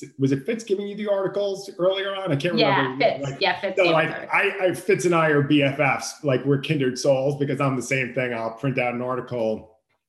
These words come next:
Speaker 1: and then I'll say, "Oh, did you read it?" Right? And then you can
Speaker 2: Yeah.
Speaker 1: see, "Okay, did they read it? Why didn't you read it? Why did I take the time to print that out?" And usually it's about money things. Like, so
Speaker 2: Yeah.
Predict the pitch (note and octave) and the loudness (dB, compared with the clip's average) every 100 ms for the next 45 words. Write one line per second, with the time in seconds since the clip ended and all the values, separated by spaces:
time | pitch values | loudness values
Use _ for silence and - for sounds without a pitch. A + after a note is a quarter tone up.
0 | - C#3+ D3 D#3+ D#3+ C3+ B2+ C3 A#2 A2+ | -2 4 4 4 2 0 -2 -2 0 -2
1 | A2 - _ - E3+ C#3 B2+ C3+ C3 E3 | -4 -14 _ 0 2 2 2 0 2 2
2 | D#3 - - _ _ _ - D3 C#3 C3+ | 2 -4 -12 _ _ _ -4 0 2 2
3 | C#3 C3+ C3+ C3+ C3+ D3 B2+ C#3 C3 C3 | 0 -2 -2 -2 -2 -2 -2 0 0 0
4 | C3+ C3+ B2+ B2 A#2+ A#2 B2+ B2+ B2+ A2+ | -4 -2 -4 -2 -2 -2 -2 0 0 -2
5 | A2 B2 C3 C3 B2 C3 B2 A#2 A#2+ C#3 | 0 0 0 -2 -2 -2 -2 -2 0 2
6 | D3 C#3 C#3 - C3 C3 A#2+ - C#3 B2+ | 2 0 -6 -8 -8 -6 -6 -4 -4 -2
7 | C3 B2+ B2 B2+ A#2 A#2+ B2+ C#3+ C3+ B2 | -2 -2 0 -2 -2 -4 0 0 0 -4
8 | A2+ B2 A#2 A#2 A#2+ C3+ C#3 D#3 E3 G3 | 0 0 0 -4 -4 -4 -2 -2 0 -2
9 | F#3 - - _ - C#3 - F3 D3 C3 | -6 -14 -20 _ -6 -2 0 2 4 2